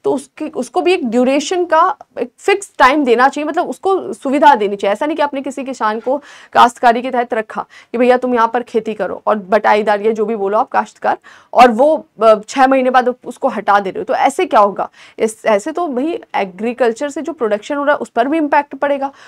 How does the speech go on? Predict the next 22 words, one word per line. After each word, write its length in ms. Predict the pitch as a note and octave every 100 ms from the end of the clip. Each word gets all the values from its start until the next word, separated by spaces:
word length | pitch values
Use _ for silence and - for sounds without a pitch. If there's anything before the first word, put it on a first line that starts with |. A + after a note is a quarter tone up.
| - G#3
दूसरा 300 | B3+ C#4 D#4
उसके 400 | - A#3 - B3+
लिए 160 | C4+
भी 240 | B3 D4 -
दिक्कत 360 | G3+ A3 D#4 D4
है 80 | A#3
ना 100 | G4+
कि 100 | F4+
भाई 100 | C4+
उसका 220 | C4 C4+
एकदम 280 | A#3+ G#3+ B3
से 80 | C4
रोजगार 380 | A3+ G#3+ A3+ A#3
चला 240 | A3 G3+
जाएगा, 240 | G#3+ C4
जो 160 | F#4 B3
भी 100 | A#3
वो 100 | A#3
कर 160 | A#3 G3+
रहा 60 |
है 60 | G#3+
खेती, 380 | - A3 A3+